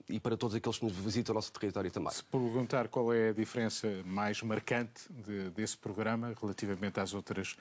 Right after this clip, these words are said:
Speaker 2: forças concorrentes ou àquelas que se alinharam nesta A D, o que é que me responde?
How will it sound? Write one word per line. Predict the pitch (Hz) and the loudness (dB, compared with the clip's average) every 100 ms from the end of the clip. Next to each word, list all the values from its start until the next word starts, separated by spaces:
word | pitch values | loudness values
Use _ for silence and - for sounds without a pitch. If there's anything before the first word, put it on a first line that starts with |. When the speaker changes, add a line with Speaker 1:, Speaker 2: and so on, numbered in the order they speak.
| - - - | -12 -14 -16
Speaker 2:
forças | - 113 - 104 | -6 -4 -2 -2
concorrentes | 113 107 101 131 139 123 | -2 -2 0 0 0 2
ou | 107 | 2
àquelas | 98 117 101 95 - | 2 0 2 0 -2
que | - 107 95 92 90 92 | -4 -2 0 0 -2 -2
se | - 113 | -2 0
alinharam | 101 98 101 98 95 - - - - - | 0 0 2 2 -2 -6 -16 -20 -20 -8
nesta | 98 98 92 - 101 95 | -4 -2 -2 -2 2 2
A | 92 | 2
D, | 117 120 127 | 4 4 4
o | 95 98 - | 0 -6 -4
que | 101 | -4
é | |
que | - 104 | -4 -6
me | 98 | -4
responde? | 90 - 90 | -4 -4 -4